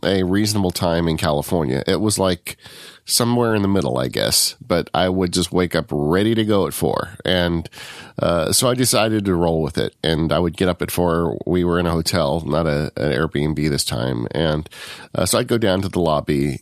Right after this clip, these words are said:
uh, take my computer, and I could make calls to the West Coast, deal with a few client things, you know, get some work done. I'd get two or three hours of work in. And then when the family would get rolling, then we could all go have a good time together. So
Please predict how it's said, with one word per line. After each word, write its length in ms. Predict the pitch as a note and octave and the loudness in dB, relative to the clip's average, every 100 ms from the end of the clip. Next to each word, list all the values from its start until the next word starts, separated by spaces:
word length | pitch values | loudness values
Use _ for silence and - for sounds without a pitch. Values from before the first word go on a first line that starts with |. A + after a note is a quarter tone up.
| - | -4
uh, 160 | C#2 | -4
take 240 | - F2+ F#2 | 0 -2 0
my 300 | E2 D#2 D#2+ | 0 0 -2
computer, 760 | - E2 - D#2 C#2+ C#2+ D2 - | -4 -4 0 0 0 0 -2 -4
and 580 | D2+ D#2 C2 C2+ D2+ - - | -2 0 0 -2 -4 -4 -2
I 140 | C#2+ | -2
could 200 | - C#2 | -2 -2
make 200 | D#2 - | -2 -2
calls 380 | - A2 A2+ - - | -2 0 0 -2 0
to 260 | G2 F2+ F2 | 2 2 0
the 80 | |
West 280 | D#2+ F2 - | 0 0 0
Coast, 420 | F#2 E2+ E2+ - - _ - - - - | 0 0 0 -2 -4 _ -20 -20 -16 -2
deal 160 | G2 | 0
with 100 | E2+ | 0
a 60 | D#2+ | 0
few 140 | E2 | -2
client 440 | - A#2 A#2+ G#2+ G#2 | 0 0 2 0 0
things, 540 | G2 F#2 F#2 E2+ - | 0 2 0 0 0
you 100 | G#2 | 0
know, 80 | F#2+ | 0
get 180 | G2 A2 | 0 -2
some 140 | G#2+ | 0
work 220 | F#2+ F#2 | 0 0
done. 160 | D#2+ C#2+ | -2 0
I'd 120 | C2+ | 0
get 160 | F2+ E2 | -2 -2
two 140 | A#2 | -2
or 60 | F#2+ | 0
three 180 | F#2+ E2 | 2 2
hours 240 | E2 D#2 | 2 -2
of 80 | D2+ | 0
work 300 | D#2 D#2+ D2+ | 0 0 0
in. 280 | C#2+ C#2+ C2+ - - - - - | -2 -2 -6 -16 -20 -20 -20 -6
And 140 | - F2 | -2 0
then 320 | E2+ E2+ F2 | 2 2 0
when 140 | F2 | 0
the 80 | D#2 | 0
family 340 | - E2 D#2+ D2+ | 0 0 0 0
would 160 | C2+ | -2
get 160 | - - | -4 0
rolling, 480 | A2 B2 A#2 A2 G2 | 0 2 0 0 0
then 140 | F2 | 0
we 100 | E2 | 0
could 160 | - D2 | 0 0
all 160 | D2+ | 0
go 200 | C#2+ C#2+ | 0 0
have 200 | D2+ C2+ | 0 -2
a 20 | |
good 140 | - B1+ | -4 -4
time 260 | - C2 | -2 -2
together. 440 | A#1+ - G1+ G1+ - | -4 -4 -6 -6 -6
So 400 | - A2+ F#2 E2+ | -2 0 0 -2